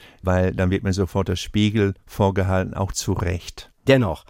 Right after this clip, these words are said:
Speaker 2: in Kirchenkreisen ist ja oft die Rede davon, es müssten Gesprächskanäle offen gehalten werden. Bei der A F D machen Sie das Gegenteil.
Speaker 1: Nein,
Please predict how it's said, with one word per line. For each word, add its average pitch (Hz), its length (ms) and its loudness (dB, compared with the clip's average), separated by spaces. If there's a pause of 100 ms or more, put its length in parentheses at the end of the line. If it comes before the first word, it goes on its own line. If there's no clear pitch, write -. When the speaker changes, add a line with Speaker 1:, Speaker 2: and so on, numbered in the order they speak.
Speaker 2:
in 120 160 4
Kirchenkreisen 135 800 2
ist 123 160 -6
ja - 80 0
oft - 180 -2
die 120 100 0
Rede 107 280 0
davon, 110 380 0
es 98 120 -4
müssten 113 300 0
Gesprächskanäle 98 1300 -2
offen 104 300 0
gehalten 95 640 -2
werden. 90 440 0 (520)
Bei - 300 -6
der 107 180 4
A 107 60 4
F 113 100 0
D 139 100 0
machen 139 240 4
Sie 120 60 0
das 113 220 0
Gegenteil. 98 560 0 (1040)
Speaker 1:
Nein, 110 640 2